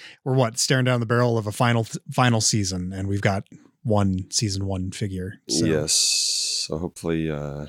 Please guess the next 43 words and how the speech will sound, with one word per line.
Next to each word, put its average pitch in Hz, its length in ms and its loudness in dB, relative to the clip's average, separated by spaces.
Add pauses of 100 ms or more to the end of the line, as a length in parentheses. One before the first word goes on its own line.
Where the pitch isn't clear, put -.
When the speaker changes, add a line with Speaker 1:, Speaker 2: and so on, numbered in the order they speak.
Speaker 1:
Yeah. - 500 -4
Speaker 2:
yeah, 92 180 -6
I - 40 -10
don't 87 160 -10
know. 95 100 -14 (200)
I 117 40 -12
don't - 160 -14
know. 90 120 -14 (120)
I - 60 -10
don't - 120 -14
know. - 140 -6
Speaker 1:
Yeah. 147 120 -4
Speaker 2:
One 160 140 -2
day. 139 100 -4
Speaker 1:
That's 170 160 2
something 185 260 2
we'll 160 140 2
also 143 240 2
be 127 80 2
talking 120 320 2
about, 107 260 2 (260)
I - 40 -4
think, 196 260 -2
next 165 300 4
week, 190 240 0
correct? 160 320 0
Balance 135 300 2
the 131 60 -2
Scales 131 360 2
stuff. - 540 0
Um, 104 240 -4
Speaker 2:
Yeah. 82 160 8
Speaker 1:
so 101 360 0
Bad 113 220 0
Batch 104 320 0
will 107 60 -4
be 98 420 -2
something 104 320 0
we 101 100 0
look 98 240 -4
at 98 180 -6
there. 107 160 2
And 107 140 0